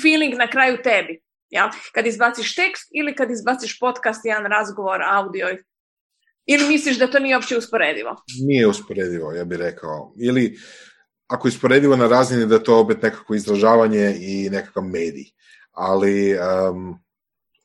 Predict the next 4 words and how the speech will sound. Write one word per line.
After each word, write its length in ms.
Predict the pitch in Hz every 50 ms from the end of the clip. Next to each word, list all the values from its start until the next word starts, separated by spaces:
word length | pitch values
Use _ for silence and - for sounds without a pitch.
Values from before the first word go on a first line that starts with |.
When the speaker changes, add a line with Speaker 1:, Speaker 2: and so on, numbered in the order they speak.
| - _ _ _ _ _ _ _ -
Speaker 2:
podcast 460 | 135 151 160 156 170 139 - - - _ _ _ -
ovog 280 | 107 120 120 107 107
našeg 320 | 107 120 120 113 - 104 - - _ _ _ _ _ _ _ _ _ -
formata, 500 | - 104 92 92 95 95 90 - - -